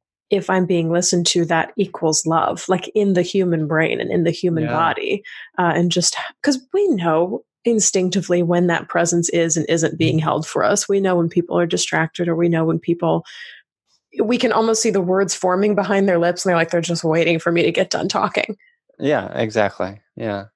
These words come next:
Speaker 2: Well, it's re-, it's really just about seeing people and accepting them. And, um, you know, so much in life is, is,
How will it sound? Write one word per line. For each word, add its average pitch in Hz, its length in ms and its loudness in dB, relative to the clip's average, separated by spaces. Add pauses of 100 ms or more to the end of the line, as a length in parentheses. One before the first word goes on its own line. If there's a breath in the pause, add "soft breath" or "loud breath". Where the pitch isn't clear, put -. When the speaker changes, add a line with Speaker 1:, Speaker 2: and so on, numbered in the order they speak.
(240)
Speaker 2:
Well, 175 140 2
it's - 180 -4
re-, 175 140 2
it's 156 180 2
really 180 180 4
just 160 220 -4
about 156 320 2
seeing 175 360 0
people 101 380 0
and 110 140 0
accepting 127 480 0
them. 98 240 -2 (600 soft breath)
And, 110 280 0
um, 107 600 0 (640)
you 123 80 -6
know, 120 100 -4
so 139 280 2
much 143 320 0
in 123 100 -2
life 120 280 2
is, 113 220 -2
is, 113 340 -6